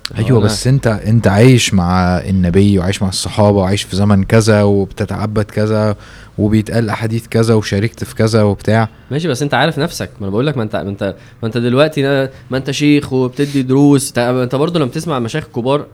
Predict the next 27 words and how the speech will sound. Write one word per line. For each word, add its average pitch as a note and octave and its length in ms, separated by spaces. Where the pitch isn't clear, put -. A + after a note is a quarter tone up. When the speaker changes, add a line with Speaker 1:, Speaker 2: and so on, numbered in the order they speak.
Speaker 1:
اللي A#2 160
هو C#3 380
شيخ E3 320
وبيدي D3+ 340
دروس D3 380
وبدقن C#3 500
وبتاع C#3 520
و-، C3+ 260
ويقول C3+ 300
لك: D#3 200
"آه، B2 280
ربنا C3 480
يسترنا C3 440
ور-،" A#2+ 160
ليه؟ A#2+ 400
ما G2+ 100
هو B2+ 100
أنت F#3+ 140
عارف E3+ 240
نفسك C#3+ 300
في - 60
الآخر. G#2+ 300
أنت - 100
عارف C#3+ 180
إن B2 100
نفسك C3+ 260
دي B2 260